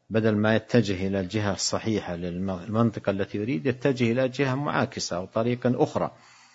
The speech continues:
بسبب هذا التغيير الذي أحدث في، في، في، في، في منار الأرض. منار الأرض العلامات أو المراسيم التي ي-، يحدد بها ال-، ال-،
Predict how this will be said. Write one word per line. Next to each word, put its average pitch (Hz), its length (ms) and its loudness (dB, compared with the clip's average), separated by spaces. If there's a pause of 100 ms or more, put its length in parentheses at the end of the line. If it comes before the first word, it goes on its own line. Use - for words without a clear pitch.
(300)
بسبب 120 380 4
هذا 117 200 4
التغيير 120 480 0
الذي 104 500 0 (640)
أحدث 127 360 0
في، 107 220 4
في، 95 360 0
في، 90 300 -4
في، 92 260 -2
في 104 160 -2
منار 107 380 4
الأرض. 127 420 2
منار 147 340 4
الأرض 143 280 0
العلامات 101 640 2 (1300)
أو 101 100 0
المراسيم 101 600 2
التي 107 340 0
ي-، 101 560 -4
يحدد 101 520 0
بها 110 560 -2
ال-، 98 260 -4
ال-، 95 360 -10